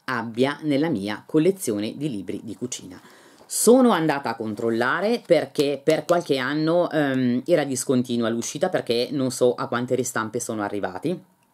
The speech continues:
Qui ci sono i trucchi e i segreti per fare i plum cake più buoni del mondo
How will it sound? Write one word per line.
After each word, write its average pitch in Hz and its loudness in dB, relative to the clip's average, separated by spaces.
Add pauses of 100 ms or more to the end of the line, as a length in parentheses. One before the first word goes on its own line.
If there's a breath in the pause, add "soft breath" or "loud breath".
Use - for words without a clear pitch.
(800 loud breath)
Qui 247 2
ci - -4
sono 123 2
i 131 -6
trucchi 165 -6
e 135 2
i 117 0
segreti 120 -4
per 117 -4
fare 98 -4
i 135 -8
plum 120 -6
cake 135 -2
più - -8
buoni 98 -4
del 127 -2
mondo 90 -6